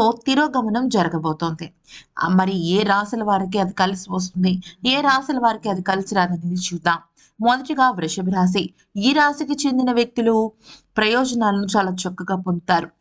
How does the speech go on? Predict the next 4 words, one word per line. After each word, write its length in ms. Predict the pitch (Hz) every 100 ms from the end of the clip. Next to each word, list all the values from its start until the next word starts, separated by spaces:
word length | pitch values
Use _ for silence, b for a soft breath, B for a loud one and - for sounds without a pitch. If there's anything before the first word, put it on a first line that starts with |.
| B B
వీరు 200 | 180 196
కొత్త 340 | 202 196 185 220
వ్యాపారాలను 800 | 196 185 180 185 214 202 185 185 185
ప్రారంభించాలనుకున్నా 1160 | 185 175 196 202 190 185 190 175 175 180 180